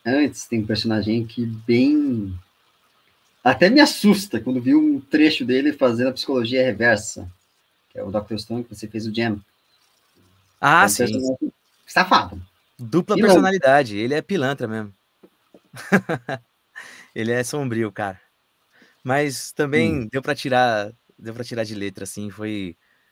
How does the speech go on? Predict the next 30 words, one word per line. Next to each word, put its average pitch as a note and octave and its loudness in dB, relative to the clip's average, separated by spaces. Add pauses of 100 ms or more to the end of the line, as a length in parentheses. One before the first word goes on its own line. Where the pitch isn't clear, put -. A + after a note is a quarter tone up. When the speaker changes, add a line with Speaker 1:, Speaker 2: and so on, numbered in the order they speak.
(200)
Speaker 2:
foi, G2+ -10
foi G2+ -12
legal G#2 -4
participar G2 -6
do F#2 -12
projeto. F#2 -12 (640)
Speaker 1:
Sim, G#2 -8 (180)
e C3+ 0
me E3 2
pergunto, C3 -4
como C#3 -6
que - -8
você - -10
conseguiu C#3 -6
fazer B2+ 0
esse B2 -10
personagem B2 -4
que C#3 -2
é - 0
diferente F#3 0
da F#3 -2
sua F#3+ -2
vibe? B2+ -2 (480)
Que A2 -8 (320)
pra A2+ -2
fazer G#2+ -2
um, B2 -4 (920)
esses A#2 -8 (200)
pilantras C#3+ 0
safados? A2 -4